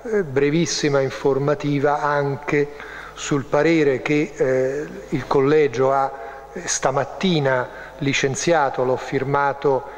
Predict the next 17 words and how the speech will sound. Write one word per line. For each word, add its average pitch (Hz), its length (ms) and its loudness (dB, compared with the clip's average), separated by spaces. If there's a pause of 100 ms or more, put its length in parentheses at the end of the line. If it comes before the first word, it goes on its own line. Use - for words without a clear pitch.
(160)
insieme 143 560 2
al 131 180 0
collega 139 460 2
relatore, 135 720 2
il - 40 -12
consigliere 139 520 0
Boccia, 139 460 0
che 131 160 0
è 120 60 -4
qui 139 160 -2
presente, 147 760 0 (440)
sulla, 143 800 0
eh, 156 180 -2
normativa 151 720 2
attuativa 147 800 0 (440)
per 139 200 2
la 139 420 2